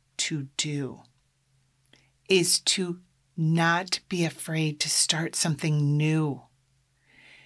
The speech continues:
As an adult, starting over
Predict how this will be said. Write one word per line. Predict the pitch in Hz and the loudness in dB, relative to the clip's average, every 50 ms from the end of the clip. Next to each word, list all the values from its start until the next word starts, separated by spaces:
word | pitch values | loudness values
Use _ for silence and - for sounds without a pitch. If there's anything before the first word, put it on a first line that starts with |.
| - _ _ _ _ _ _ _ _ _ _ _ _ - | -20 _ _ _ _ _ _ _ _ _ _ _ _ 0
As | - 190 190 196 190 - | 2 4 4 4 4 4
an | 190 175 | 2 2
adult, | 180 170 143 - - - 175 175 175 170 - - - - - - - - _ _ _ _ _ _ _ _ _ _ _ _ _ _ _ _ _ _ _ _ _ - | 2 2 0 0 2 4 6 6 6 4 0 -2 -4 -6 -6 -6 -10 -14 _ _ _ _ _ _ _ _ _ _ _ _ _ _ _ _ _ _ _ _ _ -2
starting | - - - - - - - 180 175 175 170 170 160 156 147 147 147 - _ _ _ - | 0 2 4 4 2 2 2 2 2 2 2 0 0 0 -2 -4 -6 -10 _ _ _ 0
over | 170 165 165 165 151 147 - 143 139 - - - | 2 4 4 2 2 -2 -6 -8 -10 -10 -12 -16